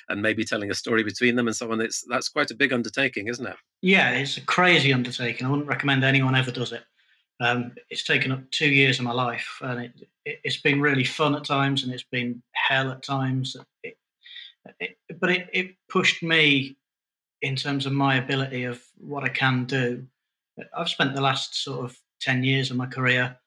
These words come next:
Speaker 2: writing snappy little pop songs with big choruses that people can get drunk to and, uh, and, and chant along with. And, you know, that's, that's kind of what I do. And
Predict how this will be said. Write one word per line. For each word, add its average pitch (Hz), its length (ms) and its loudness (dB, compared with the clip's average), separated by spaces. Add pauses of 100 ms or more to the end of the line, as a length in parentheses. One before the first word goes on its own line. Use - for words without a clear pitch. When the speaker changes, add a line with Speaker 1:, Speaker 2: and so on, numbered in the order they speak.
(280)
Speaker 2:
writing 131 300 0
snappy 139 380 0
little 127 200 -2
pop 139 240 -2
songs 120 720 -4
with 123 320 -6
big 127 180 2
choruses 127 520 -2
that - 160 -14
people 120 320 -4
can 120 160 -6
get 117 220 -4
drunk 123 320 -4
to 117 260 -10
and, 117 300 -4
uh, 120 200 -4 (600)
and, 120 260 2
and 127 140 4
chant 127 260 4
along 139 240 6
with. 156 200 6
And, 131 380 6 (420)
you 147 60 2
know, 131 120 6
that's, - 420 0 (320)
that's - 160 -12
kind 156 240 2
of 139 60 2
what 135 180 2
I - 20 -2
do. 127 380 4
And 127 360 0